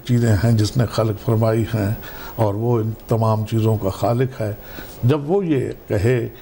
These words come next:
کہ چلیے آپ آئیں، یا جب دیکھا جائے گا اس مہینے میں آپ ہمارے گھر میں ہمارے مہمان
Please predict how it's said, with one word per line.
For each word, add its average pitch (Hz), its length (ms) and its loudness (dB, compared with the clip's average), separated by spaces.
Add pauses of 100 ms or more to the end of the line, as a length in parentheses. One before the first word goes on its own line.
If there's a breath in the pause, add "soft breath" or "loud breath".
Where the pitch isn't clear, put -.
(260 loud breath)
کہ 117 100 2
چلیے 131 500 2 (280 loud breath)
آپ 135 400 0
آئیں، 131 460 2
یا 120 120 2
جب 120 240 0 (100)
دیکھا 120 300 0
جائے 113 280 2
گا 120 180 0 (460 loud breath)
اس 214 280 2
مہینے 123 440 2
میں 110 260 4 (400 loud breath)
آپ 120 360 0
ہمارے 117 380 0
گھر 117 180 2
میں 131 160 2
ہمارے 107 340 2
مہمان 95 460 0